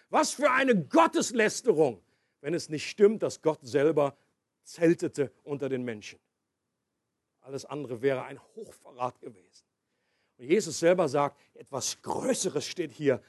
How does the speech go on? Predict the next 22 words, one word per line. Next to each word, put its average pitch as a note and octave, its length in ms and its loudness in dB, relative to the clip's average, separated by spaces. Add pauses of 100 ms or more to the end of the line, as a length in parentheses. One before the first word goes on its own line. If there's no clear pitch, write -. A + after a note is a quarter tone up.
(200)
als - 260 -12
der B2+ 160 -10
Tempel.“ A#2 400 -12 (340)
Oder F3+ 320 6
Jesus E3+ 920 -2
ist, - 260 -2 (680)
ist F3 300 -6
mitten C#4+ 240 0
im F#3+ 140 0
Tempel, G#3+ 380 2
der E3 120 6
damals, F3+ 520 2
äh, E3 220 0 (480)
äh, D#3+ 220 -8
stand, A3+ 420 0 (240)
und F#3 160 0
er F#3 120 4
sagt, G3 360 2 (180)
„Brecht F#3 440 0
diesen B3+ 320 2
Tempel A3+ 380 6
ab G3+ 280 0